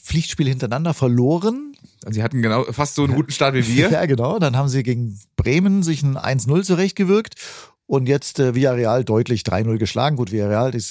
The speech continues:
Speaker 1: die sind
Speaker 2: Das
Speaker 1: hint-
Speaker 2: C-Team von Villarreal.
Speaker 1: Ja, die sind hinter uns in der Tabelle in der Champions League. Trotzdem, also haben sie halt Druck vom Kessel genommen. Ist ja eine gute, ist ja für Selbstvertrauen auch gut. Eigentlich das, was wir eigentlich auch geplant hatten.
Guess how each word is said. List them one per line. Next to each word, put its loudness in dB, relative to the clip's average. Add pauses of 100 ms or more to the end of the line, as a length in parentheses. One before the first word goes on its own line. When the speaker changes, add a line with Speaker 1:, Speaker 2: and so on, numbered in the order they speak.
(140)
Speaker 1:
die -4
sind -4 (240)
Speaker 2:
Das 0
Speaker 1:
hint- 2
Speaker 2:
C-Team 0
von 0
Villarreal. 0
Speaker 1:
Ja, -2
die -4
sind -2
hinter 2
uns -4
in -6
der -2
Tabelle -2
in -4
der -4
Champions -6
League. -4 (680)
Trotzdem, 0 (420)
also -2
haben 0
sie 0
halt -2
Druck -2
vom 0
Kessel -2
genommen. -2
Ist -8
ja 0
eine 0
gute, -2
ist -6
ja -4
für -4
Selbstvertrauen -4
auch -4
gut. -6
Eigentlich -10
das, -10
was -8
wir -6
eigentlich -8
auch -8
geplant -2
hatten. 0